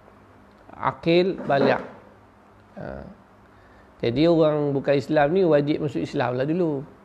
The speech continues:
Uh, itu, ya. Jangan pula kata depa tak, depa yang bukan Islam tu tak wajib sembahyang sebagainya, apa semua tak wajib tahu, tak wajib apa semua ni. Uh, <coughs> baik.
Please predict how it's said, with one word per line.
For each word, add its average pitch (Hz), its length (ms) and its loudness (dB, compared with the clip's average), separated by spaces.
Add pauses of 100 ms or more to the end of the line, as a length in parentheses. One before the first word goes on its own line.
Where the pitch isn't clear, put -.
Uh, 65 380 -10 (760)
itu, 143 380 -4 (340)
ya. 147 220 -4 (180)
Jangan 131 320 0
pula - 300 -4
kata 120 320 -4
depa 113 340 -4
tak, - 220 -4 (180)
depa 120 400 -4
yang 113 160 -2
bukan 117 320 -4
Islam 120 380 -2
tu 165 180 -2 (460)
tak - 160 -2
wajib 117 400 -2
sembahyang 117 600 0
sebagainya, 120 600 -2
apa 123 240 -4
semua 123 280 -4
tak - 200 -4
wajib 120 400 -2
tahu, 123 240 0
tak - 120 -6
wajib 123 360 -4
apa 131 160 -2
semua 127 320 -4
ni. 175 240 -4 (560)
Uh, - 320 -10 (640)
<coughs> - 560 -6
baik. 131 160 -4